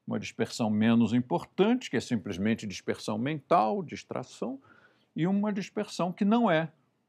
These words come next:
interessante. A dispersão pura e simples é só você ir lá e trazer sua mente de volta, trazer de volta, trazer de volta, até que ela fica quietinha.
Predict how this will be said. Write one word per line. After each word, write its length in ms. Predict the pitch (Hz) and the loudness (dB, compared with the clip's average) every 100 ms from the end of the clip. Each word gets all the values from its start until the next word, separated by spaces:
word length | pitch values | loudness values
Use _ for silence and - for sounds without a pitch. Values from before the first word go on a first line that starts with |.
| _ _ _ - | _ _ _ -8
interessante. 800 | 135 147 156 170 - - - - _ _ _ _ _ - | -4 0 0 -2 -4 -8 -10 -20 _ _ _ _ _ -10
A 100 | - | -6
dispersão 720 | 214 - 208 202 - 180 185 - - | -4 0 2 2 4 4 4 -2 0
pura 220 | 208 220 | 4 4
e 40 | |
simples 760 | - - 233 254 262 269 - - _ | 4 4 6 4 2 -2 -2 -10 _
é 80 | - | -6
só 180 | - 190 | 2 2
você 280 | 175 - 170 | 2 0 2
ir 40 | |
lá 140 | 170 196 | 4 2
e 40 | |
trazer 380 | - 196 147 156 | 2 0 0 0
sua 180 | - 143 | 0 0
mente 280 | 143 139 | 0 -4
de 100 | 233 | -4
volta, 400 | 220 220 214 - | 6 8 8 6
trazer 320 | 131 120 107 143 | 0 0 0 -2
de 100 | 156 | -2
volta, 400 | 170 202 196 - | -2 -2 -2 -8
trazer 340 | - 123 151 | -6 -6 -6
de 80 | 165 | -6
volta, 320 | 170 190 185 | -4 -4 -6
até 200 | 180 180 | -6 -6
que 80 | 190 | -6
ela 140 | 196 | -6
fica 260 | 190 - 196 | -8 -8 -8
quietinha. 500 | 208 202 - - | -8 -12 -12 -14